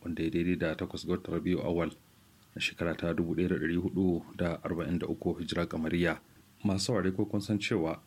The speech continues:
yau ce ranar goma sha biyar ga watan Oktoba, ranar kare makafi ta duniya, wadda ake kira da ranar farar sanda. Hukumar unesco tare da babbar kungiyar makafi ta duniya ne suka gudanar da zama a cikin shekara ta alif ɗaya tara da hamsin,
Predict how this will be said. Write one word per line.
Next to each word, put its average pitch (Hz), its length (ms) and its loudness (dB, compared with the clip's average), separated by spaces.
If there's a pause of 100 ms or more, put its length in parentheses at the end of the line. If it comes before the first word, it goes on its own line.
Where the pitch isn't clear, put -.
(140)
yau 110 140 4
ce 101 220 -2
ranar 101 300 2
goma 104 180 0
sha 101 200 0
biyar 95 180 -2
ga 95 80 2
watan 98 240 0
Oktoba, 87 540 -2 (100)
ranar 87 260 2
kare 95 260 0
makafi 82 500 -4
ta 92 100 0
duniya, 92 480 2 (220)
wadda 78 260 -4
ake 87 240 -2
kira 90 480 0
da 82 480 -2
ranar 90 460 2 (160)
farar 95 160 0
sanda. 85 420 -2 (180)
Hukumar 131 380 2
unesco 107 460 0 (240)
tare 98 200 2
da 98 340 0 (120)
babbar 110 480 0
kungiyar 117 340 2
makafi 95 460 0
ta 101 80 -2
duniya 104 380 2
ne 80 180 -2 (400)
suka 85 380 -2
gudanar 92 400 2
da 90 100 0
zama 92 420 2
a 95 80 -10
cikin 95 220 -2
shekara 92 400 -2
ta 90 320 0 (100)
alif 92 160 -2
ɗaya 80 180 -4
tara 107 140 0
da 85 120 -4
hamsin, 80 400 -6